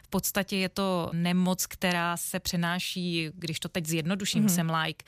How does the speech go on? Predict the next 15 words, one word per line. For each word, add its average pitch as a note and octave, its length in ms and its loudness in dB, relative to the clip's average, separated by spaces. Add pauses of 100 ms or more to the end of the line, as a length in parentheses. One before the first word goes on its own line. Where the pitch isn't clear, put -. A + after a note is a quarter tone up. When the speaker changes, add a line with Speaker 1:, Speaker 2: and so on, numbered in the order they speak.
(200)
Speaker 1:
jako F#3+ 220 -2
chřipka. - 520 -4 (140)
Můžete F3+ 420 0
to F3+ 140 -6
dostat, F3 280 -4
jak F3 120 -6
už F3 80 -4
jsme F3+ 160 0
říkali, E3+ 320 -4
třeba E3+ 360 -6
když E3 380 -4
jdete E3+ 280 -4
k - 80 -8
lékaři F3 540 -2
a F3 160 0